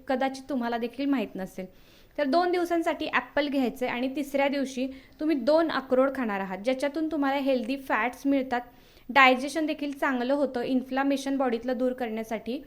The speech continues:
हे अगदी बेस्ट आहे. नंतर तुम्ही नऊ वाजता करणार आहात ब्रेकफास्ट. जर व्यायाम वगैरे थोडाफार पंधरा वीस मिनटं करायची सवय असेल, तर खूप जास्त व्यायाम करायचा नाही आहे, कारण already आपण लो कॅलरीज खाणार आहे.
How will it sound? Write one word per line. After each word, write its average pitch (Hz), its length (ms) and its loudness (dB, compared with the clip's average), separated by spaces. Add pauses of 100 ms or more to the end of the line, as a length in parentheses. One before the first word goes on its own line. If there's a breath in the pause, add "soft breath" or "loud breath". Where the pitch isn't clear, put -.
(340 loud breath)
हे 294 40 2
अगदी 277 280 0
बेस्ट 269 400 0
आहे. 180 400 -8 (260 soft breath)
नंतर 339 360 4
तुम्ही 339 200 2
नऊ 320 240 2
वाजता 311 320 2
करणार 285 320 0
आहात 233 240 -4
ब्रेकफास्ट. 240 600 -2 (320 soft breath)
जर 311 100 2
व्यायाम 330 400 4
वगैरे 320 280 0
थोडाफार 285 360 0
पंधरा 269 300 0
वीस 262 220 -2
मिनटं 262 240 0
करायची 254 400 -2
सवय 262 300 2
असेल, 262 340 -2 (960 loud breath)
तर 339 220 10 (240)
खूप 311 220 2
जास्त 330 320 2
व्यायाम 302 340 6
करायचा 277 400 2
नाही 269 180 0
आहे, 240 80 -4
कारण 254 220 0
already 254 440 2
आपण 269 200 0
लो 269 200 4
कॅलरीज 254 460 0
खाणार 226 240 -6
आहे. 214 260 -4